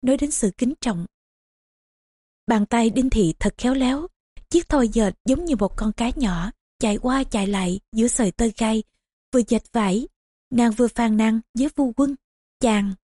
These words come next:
gia nghiệp thì không biết quản lý, con cái lại không biết thương ư. Ngang Nhi là cốt nhục của chàng,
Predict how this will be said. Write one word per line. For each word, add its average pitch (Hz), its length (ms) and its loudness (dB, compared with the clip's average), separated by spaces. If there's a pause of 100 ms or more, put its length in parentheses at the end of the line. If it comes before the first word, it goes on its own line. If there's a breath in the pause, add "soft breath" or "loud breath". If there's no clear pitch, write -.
(100)
gia 285 140 4
nghiệp 247 280 4
thì 190 260 2
không 233 140 0
biết 320 200 0
quản 196 240 0
lý, 269 300 2 (460)
con 254 160 2
cái 240 360 0
lại 196 200 2
không 247 140 -2
biết 311 200 0
thương 262 240 2
ư. 269 220 2 (760)
Ngang 285 220 4
Nhi 277 220 4
là 226 120 2
cốt - 260 -2
nhục 240 180 2
của 247 220 0
chàng, 208 260 0